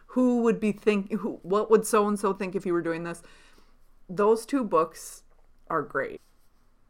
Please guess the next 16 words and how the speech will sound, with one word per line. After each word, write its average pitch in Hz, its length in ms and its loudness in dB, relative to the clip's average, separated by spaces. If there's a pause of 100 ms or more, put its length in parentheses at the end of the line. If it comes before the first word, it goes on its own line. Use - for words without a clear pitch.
(400)
Okay, 196 300 -2
this 190 380 -6
next 208 680 -2 (100)
question. 247 840 -4 (120)
This 254 340 -4
member 320 260 2
would 233 160 2
like 214 260 2
to 233 120 -4
know 196 640 -2
about 185 540 4
some 208 160 -2
of 196 80 -4
my 165 160 -4
daily 170 340 -4
rituals 240 1080 0